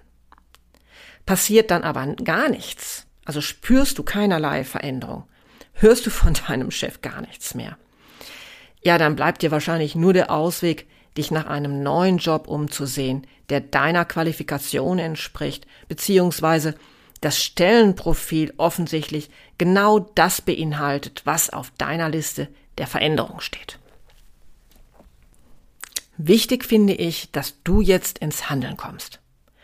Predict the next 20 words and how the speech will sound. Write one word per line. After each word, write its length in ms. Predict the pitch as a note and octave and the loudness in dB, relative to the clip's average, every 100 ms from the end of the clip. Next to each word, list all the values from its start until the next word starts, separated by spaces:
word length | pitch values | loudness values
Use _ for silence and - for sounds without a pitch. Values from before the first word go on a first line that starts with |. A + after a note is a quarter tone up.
| - - - | -20 -20 -10
Meine 340 | - D#3 A#3+ - | 0 4 4 4
Erfahrung 540 | G#3 - G3 F3+ F3 | 2 2 0 0 -2
ist, 280 | - D#3+ D3 | -4 -6 -4
dass 180 | - - _ - | -6 -8 _ -6
Menschen, 480 | C#3 F#3 G#3 G3+ F3 | -2 0 0 0 0
die 140 | E3 | -2
schon 280 | - D3 D3 | -4 -4 -2
seit 240 | C3 C3 | -4 -4
längerer 480 | C3 C#3+ A3+ G#3 G3+ | -4 0 2 2 -2
Zeit 380 | - F3+ E3+ F3 | -2 0 0 -2
unter 260 | D3+ D3 | -6 -6
chronischer 640 | B2+ - - G#3+ G#3+ - D#3 | -10 -10 0 4 4 2 -2
Langeweile 600 | C#3+ F3+ E3 D#3 D#3 D3+ | -2 -2 -2 -2 -2 -2
leiden, 360 | D3 C#3+ C#3 | -4 -4 -6
ihre 220 | - D#3 D3+ | -6 -6 0
Gründe 400 | F#3 A#3+ C#3 - | 4 6 4 -2
haben, 260 | - - | -10 -12
nichts 340 | - - - - | -14 -14 -14 -12
zu 100 | - | -12
unternehmen. 520 | - - C2+ - | -12 -14 -14 -16